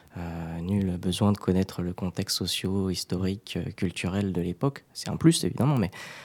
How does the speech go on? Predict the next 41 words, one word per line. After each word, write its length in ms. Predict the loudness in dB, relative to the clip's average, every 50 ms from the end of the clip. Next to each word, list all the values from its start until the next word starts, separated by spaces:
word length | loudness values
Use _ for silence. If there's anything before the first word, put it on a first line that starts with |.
| -20 -14 _
mais, 220 | 0 2 4 6 6
euh, 300 | 6 6 6 4 4 2
voilà, 220 | 2 2 0 0 0
l'accessibilité 800 | 0 2 2 2 4 4 2 2 4 4 4 4 4 4 4 4
de 60 | 2 2
cette 200 | 2 0 -2 -2
peinture 400 | -2 -4 -4 -2 -4 -4 -4 -4
touche, 320 | -4 -4 -2 -2 -2 -2
je 120 | -2 -4 -4
pense, 360 | -4 -2 -2 -2 -2 -2 -2 -2
les 120 | 0 0 0
gens. 220 | 2 0 0 -2 -4 -10 -18 -18 -18 -16 -10
Et 60 | -6
c'est 140 | -4 -4 -4
pour 160 | -4 -6 -2
ça 120 | 2 2 2
qu'on 220 | 2 2 2 2
a, 200 | 4 4 4 2
euh, 160 | 0 -2 -4 -4
évidemment, 400 | 0 2 4 4 6 6 4 4
euh, 60 | 2 0 -4 -12 -18 -12 -10
encore, 380 | -10 -2 4 6 6 8 8
euh, 100 | 6 2 2 -2 -8 -16 -16 -18 -14 _ -2
euh, 460 | 0 2 2 4 2 2 2 2 0 0 0
une 140 | 2 2 2
foule 400 | 2 4 6 8 8 8 8 6
qui 140 | 4 0
se 140 | 0 0 0
presse 440 | -2 -2 0 2 2 4 2 2 0 0
pour, 260 | 0 0 0 0 2
euh, 180 | 2 2 2 2
l'exposition 600 | 2 0 0 0 4 6 6 6 6 4 2 2
Caillebotte, 460 | 4 4 4 6 6 4 4 2 -2 0
euh, 320 | 0 0 2 0 0 0 -2 -4 -6 -8 -10 -10 -10 -12 -12 -6
au 140 | -2 0 2
musée 240 | 2 2 4 4 4
d'Orsay 480 | 4 4 4 2 2 4 6 6 6 6
actuellement, 640 | 4 0 0 0 0 2 2 2 4 4 4 2 2
euh, 260 | 0 0 -2 -2 -4 -6 -8 -10 -14 -14 -14 -10 -4
et, 200 | -2 0 2
euh, 40 | 2